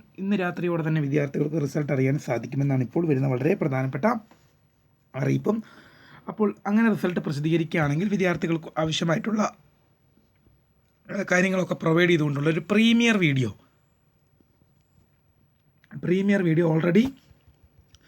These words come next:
നമ്മുടെ ഈ ചാനൽ അപ്ലോഡ് ആണ്. നിങ്ങൾക്ക് അതിൻ്റെ നോട്ടിഫിക്കേഷൻ on ചെയ്ത് വെച്ച് കഴിഞ്ഞാൽ റിസൾട്ട് പ്രസിദ്ധീകരിക്കുമ്പോൾ തന്നെ അതിൻ്റെ ഉപകാരം നിങ്ങൾക്ക് ലഭിക്കുന്നതായിരിക്കും. അപ്പോൾ നമുക്ക്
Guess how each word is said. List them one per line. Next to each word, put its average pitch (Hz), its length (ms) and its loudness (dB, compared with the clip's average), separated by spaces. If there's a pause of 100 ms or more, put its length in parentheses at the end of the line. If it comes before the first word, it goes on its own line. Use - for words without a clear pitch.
(420)
നമ്മുടെ 214 220 6
ഈ 175 100 4
ചാനൽ 156 220 2
അപ്ലോഡ് 147 340 2
ആണ്. 151 160 2
നിങ്ങൾക്ക് 196 300 2
അതിൻ്റെ 165 200 4
നോട്ടിഫിക്കേഷൻ 156 500 -2
on 143 140 0
ചെയ്ത് 139 180 0
വെച്ച് - 160 -4
കഴിഞ്ഞാൽ 214 200 0 (1000)
റിസൾട്ട് 196 400 0
പ്രസിദ്ധീകരിക്കുമ്പോൾ 160 580 -2
തന്നെ 156 160 0
അതിൻ്റെ 160 220 2
ഉപകാരം 156 440 2 (480)
നിങ്ങൾക്ക് 220 360 4 (320)
ലഭിക്കുന്നതായിരിക്കും. 151 680 4 (420)
അപ്പോൾ 226 240 0
നമുക്ക് 175 240 2